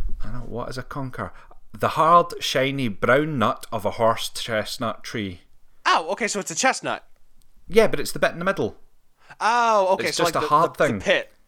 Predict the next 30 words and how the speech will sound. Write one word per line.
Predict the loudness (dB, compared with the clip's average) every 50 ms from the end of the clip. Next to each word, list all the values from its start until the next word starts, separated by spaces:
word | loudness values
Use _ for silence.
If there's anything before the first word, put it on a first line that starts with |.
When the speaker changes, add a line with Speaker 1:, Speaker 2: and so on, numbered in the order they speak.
| -20 -14 -6
Speaker 2:
Okay. | -6 -6 -4 -2 -4 -4 -4 -6 -10 -18 -18 -18 -18 -16 -12 -2
Speaker 1:
Yeah. | 2 2 4 4 2 0 -2 -12 -20 -20 -20 -20
So | -8 -2 2 2
y-, | 2 2 -2
you | -8 -2 -2 -2 -2 -2 -6 -8 -12 0
put | 2 4 4
a | 4
bit | 2 0 0
of | 0
string | -2 0 0 0 0 -2
through | -6 -4 -2 0 0
it, | 0 -2
and | -4 -2 0
your | -2 -2
friend | -2 -2 0 0 0 0 0 -2 -4
will | -2
put | 0 2 2 2
a | 2
bit | 0 -2 -2
of | -2 -4
string | -2 -2 -2 -2 -4
through | -4 -4 -6 -4
theirs, | -2 -2 0 -2 -2 -2 -6 -10 -10 -18 -20 -20 -20 -18 -6
and | -4 -2 0 2
then | 2 2 2 0 0 -2 -4 -6 -12 -20 -20 _
you'll | -2 0 2 2 2 -2
hold | -4 -10 -12 -12 -8 -4 -4 -4 -4 -4
yours | -6 -6 -6 -4 -4
out | -6 -4 -2
dangling, | -2 -2 0 0 -2 -2 -2 -2 -2